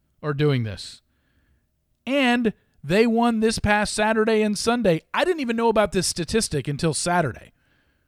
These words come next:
So going into Saturday, I heard, "Wow, the Rays are seven and oh, and they've won every game by four runs or more? That's crazy." That's gotta come to an end at some point, right?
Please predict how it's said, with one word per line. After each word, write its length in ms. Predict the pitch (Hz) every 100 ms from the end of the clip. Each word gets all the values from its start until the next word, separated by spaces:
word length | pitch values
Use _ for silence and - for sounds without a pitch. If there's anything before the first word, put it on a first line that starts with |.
| _ _
So 280 | - - 180
going 260 | 160 254 294
into 160 | 233
Saturday, 540 | 170 226 240 202 135 131
I 140 | 139
heard, 200 | 156 147
"Wow, 280 | 127 254 175
the 100 | 117
Rays 260 | 165 262 160
are 40 |
seven 320 | - 208 262
and 120 | 220
oh, 160 | 202 240
and 120 | 202 190
they've 120 | 165
won 180 | 185 -
every 260 | 170 233 226
game 280 | 165 220
by 160 | 214 151
four 320 | - 190 208
runs 320 | 196 190 226
or 80 | 165
more? 340 | 139 185 285 - _ _ _ _
That's 220 | - 208 -
crazy." 540 | 269 320 233 113 - - _ _ _ _ -
That's 200 | 240 -
gotta 200 | 202 143
come 220 | 156 147
to 120 | 135
an 80 | 127
end 160 | 135 127
at 100 | -
some 200 | 214 220
point, 280 | 151 135 131
right? 260 | 170 247